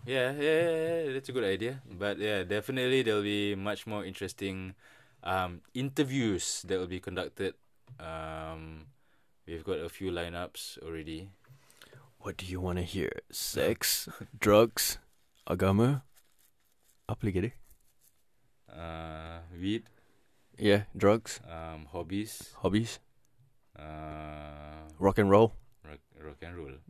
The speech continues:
Speaker 2: Tak tahu, aku dengar, aku dekat in my head, I was like, sex, drugs and roll, rock and roll.
Speaker 1: Yeah. So yeah, basically that's it lah.
Speaker 2: Twenty twenty will be a roller coaster.
Speaker 1: Twenty twenty is gonna be a good year. We have got lots of project as well, and yeah,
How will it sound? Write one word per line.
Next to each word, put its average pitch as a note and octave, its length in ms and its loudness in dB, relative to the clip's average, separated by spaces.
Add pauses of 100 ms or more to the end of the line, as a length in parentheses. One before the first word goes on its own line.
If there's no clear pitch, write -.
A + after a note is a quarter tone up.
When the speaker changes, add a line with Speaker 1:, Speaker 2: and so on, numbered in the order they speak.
(120)
Speaker 2:
Tak B2 160 6
tahu, A#2+ 80 12
aku G#2+ 160 10
dengar, C3 240 8
aku C3+ 240 6
dekat C3 160 6
in A2+ 160 4
my A2 80 8
head, A#2 160 4
I G2 80 6
was G2 80 6
like, F#2 240 2
sex, - 240 0
drugs - 240 0
and F#2 80 -2
roll, F#2+ 240 2
rock F#2+ 240 2
and F#2+ 80 -2
roll. G2 240 -4
Speaker 1:
Yeah. D#2 400 -12 (400)
So E2+ 80 -16
yeah, D#2+ 400 -10
basically F2+ 480 -12
that's F2+ 240 -12
it F2 160 -10
lah. D2 80 -16 (240)
Speaker 2:
Twenty B2+ 240 2
twenty B2 320 2
will A2+ 220 2
be G#2 420 4
a G2 160 6
roller G#2 320 6
coaster. G2+ 480 0 (480)
Speaker 1:
Twenty C#3+ 240 0
twenty C#3+ 240 4
is B2+ 80 0
gonna A#2 240 -2
be G#2+ 160 2
a F#2+ 80 0
good G2 160 -4
year. F#2 240 -2
We E2+ 400 -6
have F2 240 -8
got F2 80 -4
lots - 320 -10 (240)
of E2+ 240 -10
project E2+ 320 -6 (240)
as F2 160 -12
well, E2+ 240 -6 (160)
and E2 400 -14 (1700)
yeah, C#3 320 2